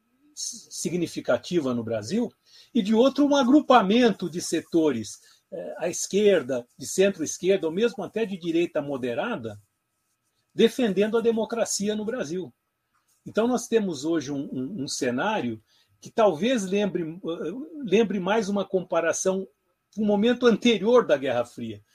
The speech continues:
que é o momento de, de juntar forças contra o nazifascismo.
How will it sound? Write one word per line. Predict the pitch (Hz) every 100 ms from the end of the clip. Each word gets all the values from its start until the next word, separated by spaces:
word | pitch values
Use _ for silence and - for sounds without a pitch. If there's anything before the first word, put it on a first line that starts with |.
| _
que | -
é | 190
o |
momento | 208 190 202 208 190
de, | 202
de | 147 175
juntar | 202 170 202 -
forças | - 175 196 - 202
contra | - 185 190 196
o |
nazifascismo. | 190 180 170 - 208 - 143 110 107